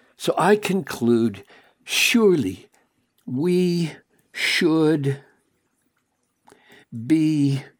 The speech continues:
affected by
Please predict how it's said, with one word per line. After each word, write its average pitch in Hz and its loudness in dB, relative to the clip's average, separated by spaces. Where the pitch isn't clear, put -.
affected - -2
by 117 -2